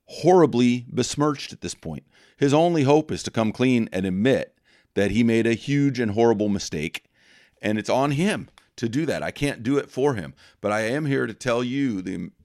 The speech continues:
Californian voter, the American citizen, we have the heart here in this community to stand up to these bad actors,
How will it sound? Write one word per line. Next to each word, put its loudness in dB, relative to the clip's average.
Californian -2
voter, 0
the -12
American -2
citizen, -6
we -2
have 0
the -2
heart 2
here 2
in -2
this -4
community -6
to -10
stand 0
up 0
to -12
these -8
bad -2
actors, -4